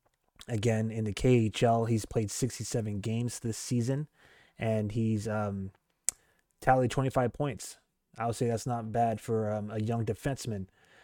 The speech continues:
And back to the point of, of why I'm even, uh, mentioning this is,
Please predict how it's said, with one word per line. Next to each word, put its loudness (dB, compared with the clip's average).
And 2
back 4
to 2
the 6
point -2
of, -4
of -2
why 2
I'm -2
even, -2
uh, 0
mentioning -4
this -2
is, 0